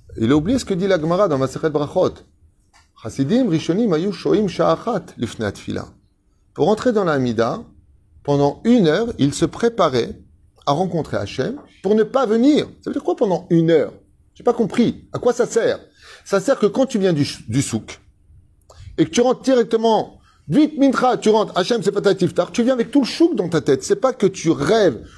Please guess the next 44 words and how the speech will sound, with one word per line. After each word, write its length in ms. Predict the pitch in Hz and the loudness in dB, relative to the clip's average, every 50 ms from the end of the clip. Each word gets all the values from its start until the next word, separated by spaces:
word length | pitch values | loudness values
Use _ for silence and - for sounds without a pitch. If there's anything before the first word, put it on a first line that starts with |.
| - - | -10 -8
ou 60 | 143 | -8
que 60 | 135 | -4
tu 100 | - - | 0 0
vois 160 | 160 139 175 160 | 2 4 4 2
des 120 | 131 131 | 2 0
femmes 260 | 127 - 135 135 120 | 0 0 -2 -2 -2
qui 140 | - 135 131 | -2 -4 -2
passent, 360 | - - 160 160 151 139 120 | 0 2 2 4 2 2 0
comme 160 | - 135 123 | -2 -6 -2
quelqu'un 200 | - 139 120 139 | -2 0 0 0
m'a 80 | 135 123 | 0 2
dit, « 100 | 127 147 | 4 4
Oh 80 | 143 139 | 4 4
là 80 | 139 | 4
là, 140 | 139 147 143 | 2 2 2
à 60 | 135 | 2
chaque 140 | 117 - 139 | 0 -2 0
fois 120 | 139 156 143 | 0 0 2
je 100 | 113 127 | 2 0
vois. » 320 | 120 113 127 143 135 117 | 0 0 0 0 0 0
Je 60 | 101 | -2
dis, « 80 | - - | -6 -8
Non, 160 | 208 277 294 | -6 -6 -4
baba, 320 | 226 214 240 302 302 - - | -2 -2 0 0 -2 -2 -4
c'est 140 | 123 123 | -6 -10
que 40 | 110 | -10
tu 80 | - 139 | -4 -4
viens 120 | 165 220 | -2 -2
de 60 | 220 | 0
la 80 | 202 202 | 0 0
rue. 300 | 196 247 269 - - - - _ _ _ _ _ _ _ | 0 0 -2 -4 -6 -12 -20 _ _ _ _ _ _ _
T'as 80 | - 160 | -4 -2
pas 140 | - 190 | 0 -2
pris 160 | 190 - 220 220 | -2 0 0 2
le 120 | 190 175 | 2 2
temps 180 | 180 - 220 214 | 2 2 2 2
d'étudier 340 | 180 175 180 160 151 170 | 2 0 0 -4 -2 -2
un 80 | 190 180 | -2 -2
petit 140 | - - 170 | -2 -2 -2
peu 100 | 170 196 | 0 0
normalement 340 | 180 156 156 165 185 214 202 | 0 2 0 2 2 2 0
avant 240 | 165 147 151 135 | 2 0 -2 -2
chaque 380 | 113 - - - - 254 - - | -4 -6 -4 -2 -2 -2 -2 -2
étude. » 420 | 208 185 - 269 294 - - - | -4 -2 2 2 2 2 2 -4